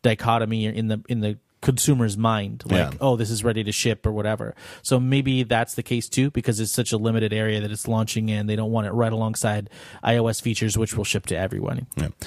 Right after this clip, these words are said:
Speaker 2: I thought this was an interesting quote from Eddie. Uh, he said, after talking about us, some specifics of, of the work that they're doing,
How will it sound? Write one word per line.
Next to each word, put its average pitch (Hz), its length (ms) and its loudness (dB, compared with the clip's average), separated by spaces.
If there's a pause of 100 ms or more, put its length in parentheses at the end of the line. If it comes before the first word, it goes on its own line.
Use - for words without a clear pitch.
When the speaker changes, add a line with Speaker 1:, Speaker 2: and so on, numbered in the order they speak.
(260)
Speaker 2:
I 156 80 4
thought 202 160 4
this 185 160 2
was 151 140 4
an 117 80 2
interesting 113 340 2
quote 110 260 2
from 80 220 -2
Eddie. 80 380 2 (440)
Uh, 69 380 2 (420)
he 104 180 -2
said, 107 340 0 (420)
after 101 300 2
talking 135 340 0
about 120 160 2
us, - 240 -2 (220)
some 82 200 0
specifics 87 600 0
of, 73 340 -4
of 73 500 -4
the 80 80 -2
work 85 280 0
that 71 160 -2
they're 69 100 -2
doing, 64 400 -4